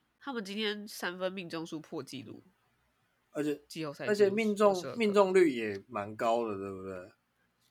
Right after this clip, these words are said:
Speaker 1: 今天两支球队命中率都超高的，小牛四乘八，塞尔提克我没看。
Speaker 2: 真的很夸张，四乘八接近等于是你投两球会进一球啊。
Speaker 1: <laughs> 是一球。
Speaker 2: 不会啊，到底是，
Speaker 1: 没在守。
Speaker 2: 对啊，到底是要怎么守？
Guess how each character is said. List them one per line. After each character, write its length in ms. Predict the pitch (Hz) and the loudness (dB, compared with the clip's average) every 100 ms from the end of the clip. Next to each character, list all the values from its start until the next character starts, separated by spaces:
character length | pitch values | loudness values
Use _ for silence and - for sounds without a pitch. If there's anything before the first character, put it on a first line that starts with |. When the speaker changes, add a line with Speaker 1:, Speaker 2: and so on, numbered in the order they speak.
| _ _ _ _ _ | _ _ _ _ _
Speaker 1:
今 140 | - | -4
天 100 | 220 | 0
两 220 | 240 160 147 | 2 2 0
支 100 | 175 | -2
球 200 | 185 147 | 0 0
队 100 | 165 | -2
命 160 | 160 | -2
中 140 | 151 147 | -4 -2
率 40 | |
都 80 | 147 | -4
超 240 | 156 127 | -2 -2
高 300 | 123 123 127 | -2 -6 -8
的， 100 | - - _ - | -12 -20 _ -8
小 180 | 180 156 | 2 6
牛 140 | 160 | 6
四 180 | 180 233 | 6 -2
乘 200 | 170 139 | -2 -2
八， 180 | 147 143 | -2 -2
塞 120 | 190 | -2
尔 60 | 131 | -4
提 80 | |
克 140 | 117 165 | -6 -10
我 40 | |
没 140 | - - | -12 -16
看。 200 | - - _ _ _ | -18 -20 _ _ _
Speaker 2:
真 140 | - 117 | -16 -14
的 80 | |
很 80 | 98 | -12
夸 240 | - 95 95 | -10 -8 -8
张， 280 | 98 101 _ _ _ - _ - | -12 -14 _ _ _ -20 _ -16
四 180 | - | -10
乘 140 | 160 135 | -6 -2
八 160 | 135 | 0
接 200 | 139 135 | 2 0
近 240 | 139 139 123 | 0 -4 -6
等 140 | 117 | -8
于 80 | 113 | -8
是 140 | 131 | -8
你 100 | 131 | -8
投 180 | 110 113 | -6 -4
两 180 | 113 107 | -2 -4
球 180 | 104 101 | -8 -6
会 140 | 113 | -6
进 220 | 107 113 110 | -6 -10 -8
一 40 | |
球 260 | 107 - - | -8 -8 -12
啊。 220 | - - _ | -20 -20 _
Speaker 1:
<laughs> 160 | _ _ | _ _
是 200 | - - | -12 -4
一 40 | 190 | 0
球。 220 | - 143 | 4 4
Speaker 2:
不 60 | |
会 80 | 175 | 4
啊， 280 | 175 175 175 175 - _ _ _ _ _ _ _ _ | 2 0 -2 -8 -20 _ _ _ _ _ _ _ _
到 160 | 220 175 | 0 2
底 100 | 139 | 0
是， 40 | |
Speaker 1:
没 200 | 147 143 | -2 -2
在 120 | 170 | -2
守。 180 | - - | -2 0
Speaker 2:
对 100 | 233 | 0
啊， 80 | 220 | 2
到 160 | 220 202 | 2 0
底 120 | 156 | 0
是 100 | 185 | 0
要 80 | 185 | 0
怎 120 | 123 | -4
么 80 | 117 | -8
守？ 460 | - - 107 - | -8 -8 -12 -16